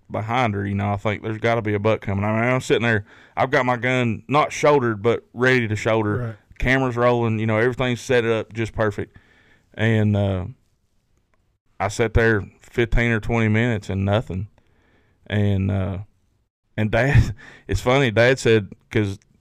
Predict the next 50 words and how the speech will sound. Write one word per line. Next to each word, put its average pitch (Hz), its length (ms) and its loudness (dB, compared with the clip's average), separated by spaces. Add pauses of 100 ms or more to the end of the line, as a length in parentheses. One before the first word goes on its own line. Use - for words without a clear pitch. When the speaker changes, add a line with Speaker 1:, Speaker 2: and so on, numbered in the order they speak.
(180)
Speaker 1:
you 117 80 0
know, 101 120 2
it's 101 120 -4
a, 98 80 -4
there's 104 280 -2
a 98 40 -4
cell 131 260 0
camera 107 460 0 (120)
within 104 520 -2 (440)
thirty 107 260 2
yards 107 300 2
of 101 60 0
that 101 100 -4
tree, 110 280 0
and 98 80 0
she 117 120 -4
walked 107 240 2
right 98 160 0
by 104 260 2
it. - 160 -8 (440)
So 110 140 -2
Dad's 123 300 2
over 117 160 2
there, 110 180 4
and 107 80 2
he 135 120 0
sees 123 260 0
the 104 80 -4
picture 131 320 2
of 98 80 -2
her 135 140 2
come 110 220 -2
by 95 120 0
with 101 120 -2
that 107 120 -4
tail 123 200 2
stuck, 90 220 -4 (600)
stuck - 320 -4
out 85 160 -2
like 98 140 -4
it 73 100 -6
was, 101 240 -2 (560)
and - 100 -4
he 107 60 0
thought, 98 180 0
"Well, 113 220 2
Will's 123 240 0
about 113 220 0
to 110 60 -12
shoot," 98 320 -4